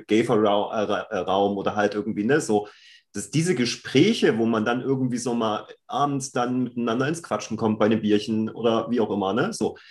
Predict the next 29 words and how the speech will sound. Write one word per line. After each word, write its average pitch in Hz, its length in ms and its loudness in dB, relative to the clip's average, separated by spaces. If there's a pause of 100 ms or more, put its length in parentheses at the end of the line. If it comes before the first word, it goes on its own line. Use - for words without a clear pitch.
(340)
dass - 240 -4 (280)
davon 143 480 2
ich - 160 -4
eigentlich 101 300 0
immer 92 180 0
am 87 160 0
meisten, 95 800 2
äh, 95 280 -2 (440)
äh, - 60 -12 (1600)
profitiert, 110 760 0
gezerrt 117 420 2
hab, 131 120 2
wie 113 80 6
auch 113 80 4
immer, 127 160 6
oder 104 120 4
das 117 160 0
halt 113 120 2
am 101 120 0
meisten 113 460 2
genieße 110 460 0
und 101 80 -2
das 104 140 -6
manchmal 117 320 2
so, 113 340 2 (720)
ähm, 104 540 -4 (340)
also - 420 -2 (560)
festes 131 460 -4
Programm 131 760 -2